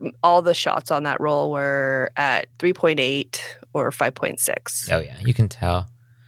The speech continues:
Speaker 1: Yeah.
Speaker 2: Yeah. It's
Speaker 1: I was
Speaker 2: really
Speaker 1: doing some
Speaker 2: great.
Speaker 1: wide open fun stuff.
Speaker 2: Mm-hmm.
Speaker 1: Very happy.
Speaker 2: That's so cool.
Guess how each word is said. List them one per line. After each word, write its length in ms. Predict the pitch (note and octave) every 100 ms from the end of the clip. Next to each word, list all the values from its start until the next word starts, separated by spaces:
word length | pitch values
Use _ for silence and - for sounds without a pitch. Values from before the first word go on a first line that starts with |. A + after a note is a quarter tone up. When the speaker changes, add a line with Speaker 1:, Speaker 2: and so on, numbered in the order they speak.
| _ _ _ - _ _ -
Speaker 1:
Yeah. 180 | - - -
Speaker 2:
Yeah. 340 | E2+ E2 E2 -
It's 220 | D#3+ -
Speaker 1:
I 60 | D#3+
was 160 | E3+
Speaker 2:
really 120 | G#3
Speaker 1:
doing 120 | E3 C3
some 80 | C3
Speaker 2:
great. 300 | C3+ - - - - _ _ -
Speaker 1:
wide 320 | F3+ E3+ D#3+
open 280 | D#3+ D#3 D#3+
fun 260 | - D#3 D#3
stuff. 480 | - C#3 C#3+ - -
Speaker 2:
Mm-hmm. 180 | B2 D#3+ - _ _ - _ _ - - - - - - - - _ _ _ F3
Speaker 1:
Very 220 | D#3+ D3+
happy. 340 | D3 - C3+ B3 - _ -
Speaker 2:
That's 200 | C#3+ D3
so 260 | - - G3
cool. 500 | - A#3 G#2 D#2+